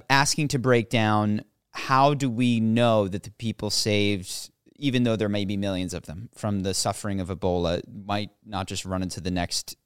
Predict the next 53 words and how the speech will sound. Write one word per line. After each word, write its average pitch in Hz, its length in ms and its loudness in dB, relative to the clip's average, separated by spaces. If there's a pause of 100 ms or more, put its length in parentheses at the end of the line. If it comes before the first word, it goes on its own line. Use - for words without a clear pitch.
(340)
difficult 101 480 -6
thing 92 400 -2
in 90 200 -6
life, 85 480 -4
and 95 120 -2
therefore 90 300 -4
their 85 140 -4
quality 87 440 -2
of 85 120 -6
life 82 320 -4
is, - 240 -6 (300)
you 98 140 -10
know, 82 220 -10
they 90 120 0
are 90 120 0
living 92 340 -2
but 92 140 -6
not 87 200 -4
tremendously 85 440 -6
improved, 120 520 -4
versus, 101 680 -2
you 107 160 -6
know, 85 140 -2
the 87 140 -8
quality 85 380 0
of 82 80 -8
having 85 260 -6
a 85 80 -8
good 82 180 -10
father. 98 540 2
Yes, 95 300 -2
they 92 100 -4
were 85 140 -6
rich, 90 400 -4
but 82 140 -8
having 87 240 -6
a 82 40 -8
good 82 140 -12
father 82 260 -6
could, - 200 -12 (200)
it 139 80 -6
was, 131 280 -2
it 127 80 0
was 113 300 -2 (100)
not 131 440 -4
that 104 120 -8
this 98 140 -4
person 98 300 -6
believed 95 460 -4
that, 80 200 -4
but - 120 -10
they 95 100 -2
were, 82 300 -4